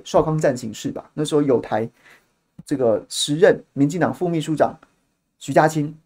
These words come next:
他怎么解释？他怎么帮陈建仁开脱的？他说那是国民党跟，国民党跟共产党打仗啊，那是国民党跟共产党打仗啊。然后呢，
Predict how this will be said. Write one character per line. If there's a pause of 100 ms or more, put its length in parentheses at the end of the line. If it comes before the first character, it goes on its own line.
(120)
他
怎
么
解
释？ (280)
他
怎
么
帮 (180)
陈
建
仁
开
脱
的？ (680)
他
说
那
是
国
民
党
跟， (220)
国
民
党
跟
共
产
党
打
仗
啊， (960)
那
是
国
民
党
跟
共
产
党
打
仗
啊。 (1300)
然
后
呢，